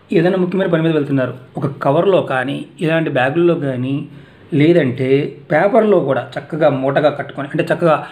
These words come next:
మనం పార్సల్ కట్టుకుంటాం కదా, అలా కట్టుకొని మనం ఏదైనా సరే వివాహం మాట్లాడడానికి వెళ్తున్నప్పుడు,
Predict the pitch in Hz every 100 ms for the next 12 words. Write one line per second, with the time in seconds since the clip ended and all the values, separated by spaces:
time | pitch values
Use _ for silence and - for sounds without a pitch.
0 | - - - 143 165 170 180 175 175 165
1 | 165 165 - - 127 156 - 123 - 135
2 | 131 143 147 - - - - - - -
3 | _ 156 165 202 190 196 208 208 208 139
4 | 123 120 156 175 185 151 135 139 170 170
5 | 165 151 156 151 156 147 151